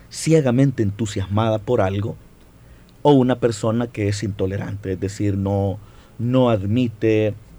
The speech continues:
eh, eh, contradicciones a sus creencias, a su dogma, a su manera de pensar, no admite discusión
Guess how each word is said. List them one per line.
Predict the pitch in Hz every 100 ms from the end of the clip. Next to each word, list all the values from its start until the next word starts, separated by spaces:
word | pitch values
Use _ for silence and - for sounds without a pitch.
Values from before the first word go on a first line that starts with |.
| -
eh, | 104 95 92 104 104 107 - -
eh, | - 92 -
contradicciones | 127 120 110 104 - 117 113 104
a | 101
sus | 107 101
creencias, | 95 95 98 101 101
a | 98
su | - 92
dogma, | 92 90 95
a | 95
su | 92
manera | 92 92 90
de | 87
pensar, | 85 92 90 - 110 104 101 - - - - -
no | 120 123 117
admite | 110 107 107 - 110 107 98 92 90 92 98 - -
discusión | 120 117 127 127 - 127 135 143